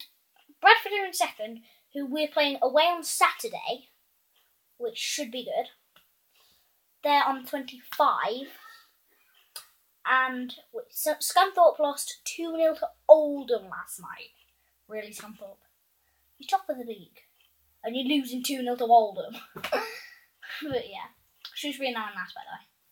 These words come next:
And yeah, then in third place are Bolton on twenty-five points with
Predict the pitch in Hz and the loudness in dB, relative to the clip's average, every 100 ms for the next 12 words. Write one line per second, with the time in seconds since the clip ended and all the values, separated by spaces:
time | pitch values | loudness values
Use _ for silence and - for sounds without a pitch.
0 | _ _ _ _ - - _ 247 247 233 | _ _ _ _ -20 -20 _ 4 4 2
1 | 220 247 240 233 - 403 453 440 262 277 | 0 0 0 -4 0 4 4 6 4 4
2 | 269 - - 233 226 - - 381 339 - | -2 -8 -4 -4 -4 8 12 12 10 -2
3 | 208 202 208 196 - 175 - 208 214 | -8 -10 -14 -14 -12 -14 -14 -20 -20